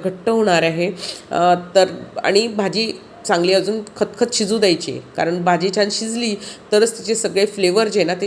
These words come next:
छान एकत्र होतात, त्यामुळे भाजी शिजणंसुद्धा महत्त्वाचं आहे. भाजी अगदी खतखत शिजू द्यायची, म्हणजे एक उकळी आली की कमी गॅस करायचा आणि मस्त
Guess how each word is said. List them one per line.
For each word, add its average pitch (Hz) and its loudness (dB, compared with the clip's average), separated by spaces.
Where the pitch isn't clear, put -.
छान 202 -2
एकत्र 185 0
होतात, 156 -2
त्यामुळे 170 2
भाजी 185 -2
शिजणंसुद्धा 196 0
महत्त्वाचं 165 0
आहे. 185 0
भाजी 196 4
अगदी 185 0
खतखत - 0
शिजू 202 0
द्यायची, 175 2
म्हणजे 185 2
एक 190 0
उकळी 202 0
आली 208 2
की 185 -4
कमी 190 0
गॅस 190 2
करायचा 165 -2
आणि 185 -4
मस्त 202 -4